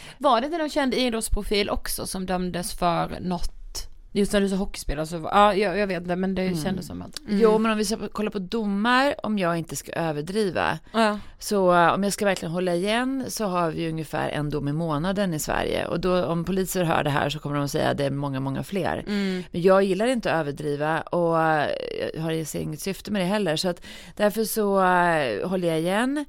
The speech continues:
Speaker 2: Men det som är, är att det är alldeles för många barn. Och facit i den här världen tycker jag givetvis är forskning. Jag vänder mig inte mot forskning, men det tar lite för lång tid.
Speaker 1: Mm.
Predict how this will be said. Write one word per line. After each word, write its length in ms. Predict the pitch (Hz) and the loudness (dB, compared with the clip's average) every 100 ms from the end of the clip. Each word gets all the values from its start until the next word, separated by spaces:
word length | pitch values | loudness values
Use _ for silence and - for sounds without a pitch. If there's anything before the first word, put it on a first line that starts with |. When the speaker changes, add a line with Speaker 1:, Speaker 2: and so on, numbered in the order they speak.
| - - - | -12 -18 -8
Speaker 2:
Men 160 | 214 | -4
det 120 | 208 202 | 0 0
som 180 | 202 | -2
är, 160 | 220 269 | 0 2
är 200 | 208 165 | 4 2
att 140 | 160 - | 0 -2
det 220 | 175 160 | -2 -2
är 60 | - | -2
alldeles 640 | 233 196 180 220 180 - | -2 -2 0 -2 -2 -4
för 80 | 165 | -8
många 280 | 147 143 147 | -8 -6 -4
barn. 480 | 208 233 247 247 233 - - - - | 0 2 2 0 -6 -14 -20 -20 -4
Och 440 | - 196 190 - - - - - - - - | 6 6 6 -4 -18 -18 -20 -20 -20 -20 -20
facit 840 | - - 311 269 - - 123 - - - - - | -4 4 6 6 0 -2 -2 -4 -18 -20 -14 -4
i 80 | - | 0
den 120 | 180 | 2
här 180 | 233 240 | 2 2
världen 520 | 151 95 - 80 - - | 2 0 -2 -6 -6 -10
tycker 220 | 185 214 | -4 2
jag 280 | 233 214 - | 4 4 2
givetvis 580 | 170 190 165 185 165 - | -2 -2 -2 -2 -4 -6
är 40 | |
forskning. 600 | - 131 - 127 147 190 - | -6 -8 -8 -8 -6 -6 -4
Jag 80 | 170 | -2
vänder 260 | 156 147 | 0 0
mig 80 | 156 | -4
inte 140 | 156 | -2
mot 160 | 139 139 | -4 -4
forskning, 360 | 156 147 - - | -4 -4 -4 -4
men 80 | 180 | 0
det 40 | |
tar 60 | 185 | 0
lite 180 | - | -2
för 100 | - | -4
lång 160 | 160 160 | -4 -4
tid. 300 | - 202 226 | -2 0 2
Speaker 1:
Mm. 180 | 185 | 2